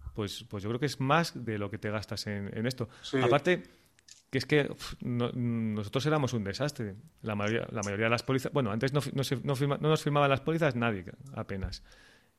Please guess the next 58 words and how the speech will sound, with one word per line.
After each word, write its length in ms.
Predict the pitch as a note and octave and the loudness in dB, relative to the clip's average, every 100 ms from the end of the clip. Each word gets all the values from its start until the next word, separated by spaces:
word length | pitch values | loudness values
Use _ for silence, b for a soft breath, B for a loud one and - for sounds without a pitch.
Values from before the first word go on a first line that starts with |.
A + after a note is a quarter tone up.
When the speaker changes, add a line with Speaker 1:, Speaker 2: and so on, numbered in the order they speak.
| - | -2
Speaker 1:
Y, 60 | |
y 320 | G#2+ G#2 G2 G#2+ | 0 0 -2 -2
lo 120 | G#2+ | 0
de 60 | |
la 80 | G#2 | 2
protección 300 | A2 G#2+ A#2+ | 0 -2 2
de 80 | B2 | 4
datos 260 | B2+ D#3+ - | 6 4 0
también 240 | - A2 G#2+ | -2 0 2
un 80 | G#2 | 0
desastre. 360 | G2 G#2+ G2 | -2 -4 -6
En 80 | G2 | -4
cambio, 200 | A#2+ B2 | 0 0
desde 160 | G#2 G2 | 0 -2
que 140 | G#2+ | -2
tenemos 440 | G#2 G#2+ A#2+ A#2+ | 0 0 2 2
esto, 240 | D3 B2 E3 | 0 2 2
al 100 | D3 | 2
final, 340 | A#2 B2+ D3 b b b b b - | 2 2 0 b b b b b -8
es, 300 | - - - | -4 -4 -4
aunque 260 | - A2 A2+ | -4 -4 0
sea 160 | C#3 | 2
una 140 | C#3 C#3+ | 4 6
herramienta 420 | C#3+ D3 C#3+ C#3 | 6 4 4 4
cara, 200 | D3+ E3 | 6 6
nos, 280 | D3+ - - | 2 -2 -4
nos, 320 | A2 - - | -6 -6 -6
nos 180 | G#2 A2 | -6 -2
obliga 760 | G#2 A#2+ B2+ C3+ C3+ C3 B2 b b | 0 4 6 8 8 6 2 b b
un 160 | B2+ B2+ | -2 2
poco, 240 | D3+ F3 | 4 4
no, 140 | D3+ - | 2 2
no 140 | B2 C3 | 2 2
a 60 | |
que 80 | C#3 | 4
el 80 | C3+ | 2
cien 200 | - B2+ | 2 2
por 120 | C3 | 2
cien 180 | B2 C#3+ | 2 0
esté 200 | G#2+ C3+ | 0 -2
firmado, 380 | B2+ C#3 D3 E3+ | -2 0 2 2
pero 120 | D3 | 2
a 20 | |
lo 60 | A2 | 0
mejor 240 | G#2 C3+ | 0 -2
un 120 | D3 B2 | 0 0
ochenta 380 | - A2+ G#2+ G#2 | 0 -2 0 -2
y 40 | |
cinco 600 | - B2+ A2 G#2+ G#2+ G#2 b b | 0 -2 0 0 0 -4 b b
o 120 | A#2 | 0
un 60 | A#2 | 2
noventa 320 | A2 G#2+ G#2+ | 2 2 0
por 140 | A2 G2+ | 0 -2
cien 180 | C#3 | -2
lo, 220 | B2 G2 - | -2 -4 -6
lo 140 | G#2 | -6
tenemos 320 | G2+ A2 G#2+ - | -4 -2 -2 -4
firmado. 520 | G2 G2 F#2+ F2+ | -8 -6 -6 -8